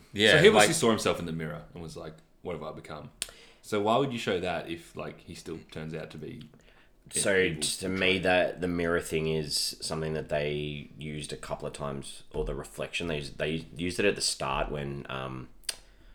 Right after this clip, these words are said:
Speaker 3: he first goes to, um, that new house or whatever he's got.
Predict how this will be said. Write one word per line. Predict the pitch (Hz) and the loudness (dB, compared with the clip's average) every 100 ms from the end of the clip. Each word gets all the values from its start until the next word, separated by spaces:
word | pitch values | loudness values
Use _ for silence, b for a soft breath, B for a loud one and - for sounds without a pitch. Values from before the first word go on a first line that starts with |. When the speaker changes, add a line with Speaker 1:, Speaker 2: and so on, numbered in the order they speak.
| B | B
Speaker 3:
he | - 71 | -12 -10
first | - 69 - - | -6 -6 -6 -6
goes | 71 69 - | -4 -4 -6
to, | - 71 67 67 65 - - - - - | -6 -6 -4 -6 -10 -14 -20 -20 -20 -16
um, | 67 65 64 67 - | -12 -12 -14 -16 -10
that | 62 67 | -10 -8
new | 69 67 64 64 - - - - - - | -10 -8 -10 -14 -18 -20 -20 -20 -20 -10
house | 64 65 - | -8 -6 -6
or | |
whatever | 67 65 | -6 -6
he's | 67 | -8
got. | - 69 82 | -6 -4 -4